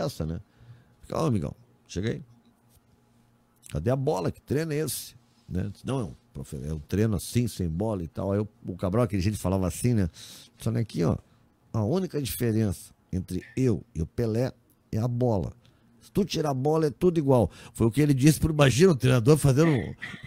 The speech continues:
um, um treino cheio de ideias, sem a bola de posicionamento. "Não, meu filho, bota a bola aí, porque sem a bola é todo mundo igual. A bola é que faz a diferença." <laughs> O Cabral era um cara muito espirituoso, né?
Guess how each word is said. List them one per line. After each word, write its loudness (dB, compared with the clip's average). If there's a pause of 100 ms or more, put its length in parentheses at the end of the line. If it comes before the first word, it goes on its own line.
(220)
um, 8
um 6
treino 4
cheio 4
de 2
ideias, 2
sem 2
a 2
bola 2
de -2
posicionamento. 0
"Não, -6
meu -8
filho, 0
bota 2
a 4
bola 2
aí, 4
porque -4
sem 0
a 2
bola 4
é 2
todo 2
mundo 4
igual. 4 (220)
A 2
bola 8
é 2
que -12
faz 2
a -2
diferença." -2
<laughs> -8
O 2
Cabral 6
era 4
um -2
cara 2
muito 4
espirituoso, 4
né? 0